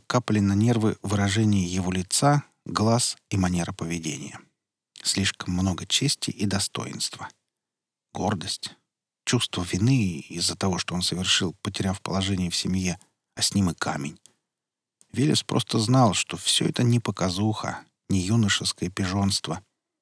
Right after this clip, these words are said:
Паша и правда был гордым, полным достоинства и человеком чести.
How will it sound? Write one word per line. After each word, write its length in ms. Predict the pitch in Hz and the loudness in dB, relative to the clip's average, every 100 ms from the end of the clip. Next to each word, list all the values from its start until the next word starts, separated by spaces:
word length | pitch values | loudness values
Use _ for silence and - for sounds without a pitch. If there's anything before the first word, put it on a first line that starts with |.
| _ _ _ | _ _ _
Паша 300 | - 139 - | 0 2 2
и 40 | 87 | 0
правда 400 | - 117 95 85 | 2 0 2 -2
был 200 | 76 - | -2 -4
гордым, 720 | 98 143 135 117 107 95 - - | 2 2 2 0 0 -2 -6 -2
полным 340 | 127 123 101 | 2 4 4
достоинства 680 | 92 - - 120 104 - - | 2 -2 0 2 2 0 -4
и 120 | 78 - | -4 0
человеком 540 | - 90 110 - 87 | 0 2 0 0 -2
чести. 560 | - 95 98 - 107 | 0 0 0 0 -4